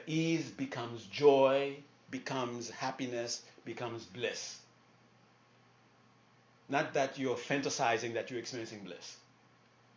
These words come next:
okay? And your, your knees are yelling at you, "Get out of that posture or I'll break."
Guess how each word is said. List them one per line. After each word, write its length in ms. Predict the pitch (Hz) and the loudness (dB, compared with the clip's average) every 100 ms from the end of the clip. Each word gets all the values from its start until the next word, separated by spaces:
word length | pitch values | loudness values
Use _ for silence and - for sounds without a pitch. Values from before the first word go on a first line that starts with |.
| _ _ - | _ _ -16
okay? 180 | 131 131 - - _ _ _ - | -12 -12 -12 -20 _ _ _ -4
And 120 | 123 | -2
your, 140 | 120 110 - - 143 | 0 -4 -6 -12 -4
your 160 | 117 | -2
knees 440 | 120 139 151 139 - | 2 2 4 0 -2
are 120 | 127 120 | -2 -2
yelling 420 | 120 135 139 127 | 4 6 6 4
at 220 | 113 - | -2 -4
you, 200 | 120 117 - - _ - | -4 -4 -8 -20 _ -2
"Get 320 | 151 139 - - | 0 0 -4 -2
out 280 | 120 123 131 | 2 2 0
of 200 | 123 120 | -2 -2
that 200 | 117 110 | -2 -4
posture 460 | - 127 120 - 113 | -2 -2 -2 -2 -4
or 240 | - 107 | -2 -4
I'll 200 | - 107 | -4 -4
break." 480 | 98 110 110 - - | -4 2 2 2 -6